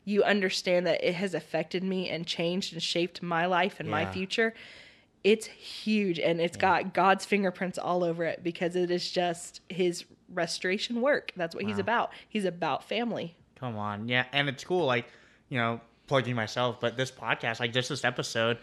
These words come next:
Speaker 2: I think you're gonna do what you just said, is, like, somebody that might be going through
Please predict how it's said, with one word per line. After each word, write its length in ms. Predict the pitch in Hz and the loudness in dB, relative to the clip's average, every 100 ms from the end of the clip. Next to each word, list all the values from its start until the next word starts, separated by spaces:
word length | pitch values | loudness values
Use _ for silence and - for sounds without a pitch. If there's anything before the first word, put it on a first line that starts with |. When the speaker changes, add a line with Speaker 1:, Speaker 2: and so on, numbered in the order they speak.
| - - | -14 0
Speaker 2:
I 120 | 135 | 2
think 160 | 131 127 | 2 2
you're 100 | 135 | 2
gonna 160 | 131 117 | 4 2
do 420 | 117 123 120 110 - _ - | 2 2 2 -2 -10 _ -6
what 280 | 123 123 | 0 0
you 140 | 120 120 | 2 -2
just 260 | 113 107 | -2 -2
said, 260 | - 117 113 | -2 0 0
is, 120 | 107 | 0
like, 160 | 120 113 - - | 0 0 -8 -20
somebody 360 | - 151 147 143 | -2 0 6 6
that 120 | 131 | 6
might 240 | 117 123 107 | 4 2 0
be 80 | |
going 460 | 113 107 117 127 127 - _ _ | -2 0 0 0 -4 -10 _ _
through 360 | 123 117 117 | -2 0 0